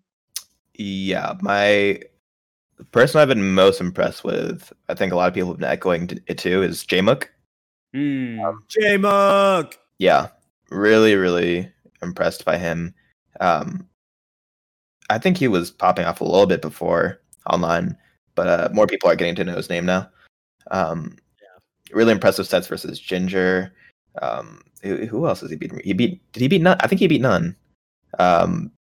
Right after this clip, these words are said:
Speaker 1: and
Speaker 2: Uh, might have, yeah.
Speaker 1: he might have, but he's de-, he's definitely gotten some really good wins. I played him,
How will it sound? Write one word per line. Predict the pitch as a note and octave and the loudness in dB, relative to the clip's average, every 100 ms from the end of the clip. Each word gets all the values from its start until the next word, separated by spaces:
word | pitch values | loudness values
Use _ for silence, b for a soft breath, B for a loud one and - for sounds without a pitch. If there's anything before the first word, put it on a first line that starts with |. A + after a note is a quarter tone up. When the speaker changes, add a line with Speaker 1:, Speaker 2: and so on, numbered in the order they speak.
| _ _ _ | _ _ _
Speaker 1:
and | G2 F#2+ F#2 F2+ E3 E3+ | 4 6 4 2 -2 -6
Speaker 2:
Uh, | F3 | -12
might | E3+ F3 C3 | -12 -12 -12
have, | A2 A#2 | -14 -12
yeah. | A2+ G#2+ G#2 - _ _ | -10 -10 -14 -20 _ _
Speaker 1:
he | A#2+ | 2
might | A2 G#2 | 4 8
have, | F#2 F2 F2+ - - _ - | 8 6 4 -6 -20 _ -2
but | A#2+ | 0
he's | A#2+ C#3+ | 4 4
de-, | E3 | 6
he's | C3+ | 6
definitely | C3+ C#3 | 6 4
gotten | B2 A#2 | 4 4
some | A2+ F#2+ | 2 0
really | F#2 F#2 | 2 4
good | D#2+ | 2
wins. | D#2 F2 F2+ - | 0 -2 -4 2
I | A2 | 2
played | - A2 | 6 6
him, | G#2+ G#2 | 6 0